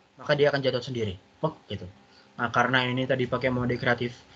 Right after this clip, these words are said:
jadi Bapak Ibu tidak akan berkurang nyawanya atau tidak ada, tidak akan sakit karakternya seperti itu. Ya, Bapak Ibu, makanya sudah jelas ya, Bapak Ibu ya.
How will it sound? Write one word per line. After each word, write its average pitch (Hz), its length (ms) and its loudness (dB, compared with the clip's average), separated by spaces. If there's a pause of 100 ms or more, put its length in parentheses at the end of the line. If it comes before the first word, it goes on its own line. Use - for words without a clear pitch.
(140)
jadi 143 480 6
Bapak 143 320 6
Ibu 170 140 2
tidak 151 260 4
akan 143 140 2
berkurang 147 320 4
nyawanya 139 480 2
atau 143 160 -2
tidak 123 240 0
ada, 120 160 -4 (320)
tidak 135 320 6
akan 139 80 2
sakit 135 320 -2
karakternya 110 480 -6
seperti - 320 -18
itu. - 20 -16 (1040)
Ya, 123 80 -2
Bapak 113 160 2
Ibu, 120 120 0 (680)
makanya 147 240 8
sudah 156 160 6
jelas 165 160 6
ya, 147 80 6
Bapak 127 160 4
Ibu 120 160 -4
ya. 143 100 6